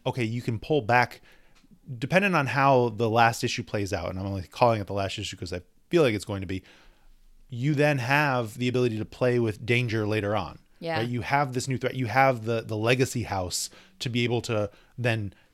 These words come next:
Speaker 1: fade into the background and pull back, right? The, it's the same thing when we were talking to Ben Percy about the building, right? So
Speaker 2: Mm-hmm.
Speaker 1: the, the first phase of Krakoa was just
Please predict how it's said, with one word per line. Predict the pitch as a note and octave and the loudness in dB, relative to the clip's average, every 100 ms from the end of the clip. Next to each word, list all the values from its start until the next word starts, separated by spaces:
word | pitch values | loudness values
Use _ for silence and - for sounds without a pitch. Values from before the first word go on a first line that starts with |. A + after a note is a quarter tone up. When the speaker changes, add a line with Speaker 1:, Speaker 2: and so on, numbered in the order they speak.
| - | -20
Speaker 1:
fade | _ - A#2+ C3 | _ -2 4 4
into | C3+ B2+ | 4 0
the | A#2 | 0
background | A2+ A#2+ A#2 G#2+ G#2 G2+ | 2 2 2 -2 -2 -6
and | A2+ - | -10 -8
pull | B2 G#2+ | -6 -4
back, | G#2+ G2+ - - - - - - | -2 -4 -6 -20 -20 -20 -16 -4
right? | G#2 A#2+ - - | -2 -2 -6 -14
The, | B2 C3+ - | -4 -2 -2
it's | B2 | -4
the | C#3+ | -4
same | F#3+ F#3+ | 0 0
thing | F3+ D3+ | 0 2
when | C#3 | 2
we | B2 | 2
were | A2+ | 4
talking | F#3 G#3 D3+ A#2 - | 4 4 0 -4 -6
to | - A2 G2+ | -2 0 0
Ben | G2+ G#2 | 0 -2
Percy | A#2 G#2+ A2+ G#2+ | 0 0 0 -2
about | A2 F#2 G#2 G2+ G2+ - - - - - - | -4 -2 2 2 0 -2 -10 -14 -20 -20 -16
the | G2 A2 G#2 G2 F#2+ - _ - G#2+ | -4 0 0 0 -2 -8 _ -14 0
building, | D3 C#3+ F#2 D#2+ - - | 2 4 2 -6 -12 -8
right? | F3+ A2 B2+ | -2 0 2
So | D3 | 0
Speaker 2:
Mm-hmm. | G2+ | -2
Speaker 1:
the, | A#2 | -4
the | G#2+ | -6
first | - D#3+ D3 | 0 0 0
phase | - - D3+ D3+ | -2 2 4 4
of | C3+ | 0
Krakoa | B2 A2 C#3 C3 A2 | -2 0 2 2 2
was | G#2+ G2+ | 0 -2
just | B2 - | -4 -4